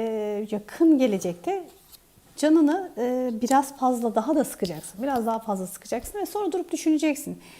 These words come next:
Ve bir çözüm yolu bulacaksın. İliş-, ilişki anlamında bir problem varsa bu ilişkiyi çözeceksin. Bazen bitiş de bir çözümdür. Bazen de gerçekten çözüm bulup birlikte olabilirsin. Sağlıkla ilgili bir problem varsa,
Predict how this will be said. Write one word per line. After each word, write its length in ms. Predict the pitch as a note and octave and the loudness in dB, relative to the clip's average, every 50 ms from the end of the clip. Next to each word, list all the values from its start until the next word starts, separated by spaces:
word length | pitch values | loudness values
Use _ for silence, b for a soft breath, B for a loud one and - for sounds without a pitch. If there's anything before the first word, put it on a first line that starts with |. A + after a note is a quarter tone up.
| B B B B - | B B B B -8
Ve 280 | A#3 B3+ D4 D#4+ G4 - B B B B B - | -2 0 0 0 -2 -4 B B B B B -8
bir 40 | |
çözüm 320 | - - G4 F#4 - E4+ F4+ | -2 2 2 2 2 2 2
yolu 260 | E4 C4+ A#3 G#3+ F#3+ | 2 2 2 0 -2
bulacaksın. 500 | F3+ F3+ F3+ F3+ E3+ E3+ - - F#3 D#3 | -4 -6 -6 -6 -6 -8 -8 -8 -8 -8
İliş-, 360 | D3+ F3+ G3 G3+ - - - C4+ | -6 -6 -6 -6 -8 -8 -6 -4
ilişki 340 | B3+ C4 C#4+ C4+ - - C5 C5 A#4 | 0 0 -2 -2 -4 -12 -10 -6 0
anlamında 320 | G4 D#4+ D4+ D4 C4+ B3+ | 2 4 4 4 4 2
bir 100 | C4 A3+ | 0 -2
problem 480 | A3 - - G3+ F#3+ F3+ F#3+ F#3 F3+ F3+ | -4 -2 0 0 0 0 0 -2 -2 -2
varsa 380 | F3+ F3+ G3 - - F4 C#4 | -4 -4 -6 -6 -6 -6 -4
bu 100 | D4 D#4 | -2 -2
ilişkiyi 380 | E4+ D4+ D4+ - - - D#4+ D#4+ | -2 -2 -4 -4 -4 -4 -2 -2
çözeceksin. 600 | - C#4 B3+ B3+ B3+ A#3+ C4+ A#3 - - F#3+ F#3+ | 0 0 0 0 0 0 0 -2 -2 -4 -6 -2
Bazen 340 | G#3 A#3 C4+ D4 E4 E4+ D4 | 0 0 0 0 2 2 2
bitiş 320 | C4+ C4 F4 F4 - - E4 | 2 2 0 -2 -4 -2 -2
de 80 | D4 | 0
bir 260 | B3 A#3 A3+ A#3 A#3 | 0 0 -2 -2 -4
çözümdür. 540 | - G#3 G3 F3 E3+ E3+ D#3+ E3 A#3 D#4+ - B B B B B B - | -6 -4 -4 -4 -4 -4 -4 -4 -4 -6 -10 B B B B B B -2
Bazen 340 | F4 F4+ D#4+ D#4 C4+ C4 | 0 2 2 2 0 0
de 60 | D4 - | -2 -2
gerçekten 540 | - E4+ D4 C#4+ B3+ A#3 B3 - C4 C#4 | -2 -2 -2 -2 -2 -4 -4 -4 -4 -4
çözüm 340 | C4+ C#4 C#4 B3+ C#4 B3+ - | -2 -2 -2 0 0 0 0
bulup 220 | F#3+ A3+ C4 C4 C4+ | -2 -4 -6 -4 -2
birlikte 320 | B3+ B3 B3+ B3+ - C4 | -2 -2 -2 -2 -2 -2
olabilirsin. 680 | A#3+ A#3 A3+ A3 G#3+ G3+ G#3 G3+ F#3+ - - - G3 - B B B B B B B B | 0 0 0 0 -2 -2 -2 -2 -2 -4 -8 -12 -12 -16 B B B B B B B B
Sağlıkla 480 | - - G#3 F3+ F3+ B3+ F4 - A4+ | -8 -2 0 2 2 2 2 2 2
ilgili 300 | A4 F4+ E4+ D#4+ E4 D4+ | 2 2 4 2 2 2
bir 80 | E4 D#4+ | 0 -2
problem 500 | D#4+ D#4+ D#4 D4+ C#4+ C#4+ D4+ D4+ D4 D4+ | -2 0 0 2 2 2 2 2 2 2
varsa, 400 | D4 C#4+ D4 D4 - E4+ F#4 | 2 2 0 -2 -2 -4 -6